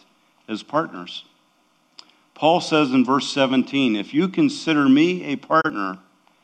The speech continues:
and the Greek word used here is koinonia, which means to have in common or to share. What a good lesson that is for the church today.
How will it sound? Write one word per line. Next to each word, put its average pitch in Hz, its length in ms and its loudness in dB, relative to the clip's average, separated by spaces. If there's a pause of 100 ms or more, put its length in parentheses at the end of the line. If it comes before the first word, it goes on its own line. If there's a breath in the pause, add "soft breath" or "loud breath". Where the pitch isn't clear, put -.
(420)
and 127 160 6
the 127 60 2
Greek 151 340 0
word 151 300 2
used 147 320 2
here 127 240 0
is 113 160 -4
koinonia, 135 840 2 (840 soft breath)
which 127 260 0
means 135 300 2
to 120 100 -6
have 123 240 2
in 147 140 2
common 120 540 0
or 120 180 -4
to 110 180 -10
share. 95 440 -6 (1040)
What 123 160 0
a 120 40 2
good 107 240 -4
lesson 107 400 -6
that 101 160 -6
is 101 160 -10
for 104 160 -16
the 95 120 -14
church 95 420 -14
today. 92 400 -14